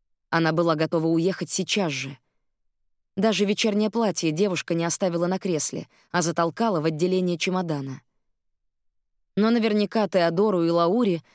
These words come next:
потребуется куда больше времени на сборы. Решив не медлить и поделиться своими соображениями с Дарлингом и Келлингтоном,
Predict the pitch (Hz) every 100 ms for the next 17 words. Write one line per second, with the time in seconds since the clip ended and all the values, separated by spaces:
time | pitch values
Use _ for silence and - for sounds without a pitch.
0 | _ 196 190 208 185 190 - - 202 208
1 | 202 175 - 165 190 165 160 175 180 175
2 | 151 156 160 _ _ _ _ _ _ _
3 | _ _ _ _ _ - 190 185 277 -
4 | 202 208 226 180 170 - 180 190 180 202
5 | 196 - - 175 175 165 - 170 175 160
6 | 180 160 151 151 151 180 165 156 151 151
7 | 151 165 151 277 240 160 - 151 147 135